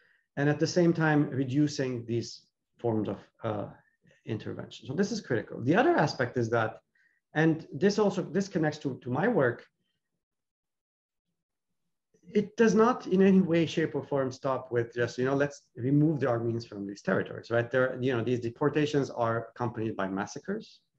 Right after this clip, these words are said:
In certain regions, the rate of destruction on site is up to eighty percent of the Armenian population of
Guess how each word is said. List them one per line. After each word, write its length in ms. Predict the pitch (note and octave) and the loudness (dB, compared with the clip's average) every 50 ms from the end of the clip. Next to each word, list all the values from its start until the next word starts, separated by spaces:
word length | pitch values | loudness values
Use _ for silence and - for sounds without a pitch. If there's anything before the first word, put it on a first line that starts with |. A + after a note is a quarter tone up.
| _ _ _ _ _ | _ _ _ _ _
In 80 | - A#2+ | -6 -4
certain 360 | A#2+ - C#3 C#3 - C#3 B2+ | -2 0 -2 0 0 0 0
regions, 460 | A#2+ B2 A#2 - C3 C#3+ D#3 D#3 - | 0 -2 -2 -2 -4 -4 -4 -4 -4
the 140 | - B2 A2 | -2 -2 0
rate 320 | G#2+ A2 A2+ B2+ - - - - - _ - | 0 0 0 -2 -4 -8 -16 -18 -20 _ -8
of 260 | A2+ G#2+ G#2 - - - _ _ _ _ _ _ _ _ _ _ _ _ - | -6 -4 -4 -6 -10 -18 _ _ _ _ _ _ _ _ _ _ _ _ -12
destruction 640 | A#2 A#2 A2+ - - A#2 G#2 - - - C3+ C3 B2+ - | -10 -10 -8 -6 -4 -4 -4 -4 -4 -2 -2 -2 -2 -2
on 180 | B2+ C3 C#3+ C#3+ | 0 0 0 0
site 420 | C#3 - C3 G2+ A2 C#3+ - - - - - _ - | 0 -2 -2 -2 -2 -2 -6 -12 -20 -20 -18 _ -10
is 200 | A2+ G#2 - F#2+ | -10 -10 -10 -12
up 180 | - - - | -18 -16 -12
to 120 | - A#2+ - A#2 | -12 -10 -6 -4
eighty 160 | A#2 A#2 A#2+ | -2 -2 -2
percent 540 | A#2 - G2 - - G#2+ A2+ F3+ G3 - - - _ _ _ _ _ _ _ _ _ _ - | -4 -6 -10 -10 -6 -4 -4 -4 -4 -6 -10 -20 _ _ _ _ _ _ _ _ _ _ -12
of 160 | - G2+ - | -12 -10 -8
the 140 | - G#2+ - - - - - - - | -8 -8 -8 -10 -16 -20 -16 -10 -6
Armenian 260 | A#2 A2 G#2+ G#2 G2+ | -4 -4 -4 -4 -6
population 480 | - G#2+ - A#2+ A2 G#2 G2 - G#2+ | -8 -8 -6 -4 -6 -6 -6 -8 -10
of 60 | G2 | -10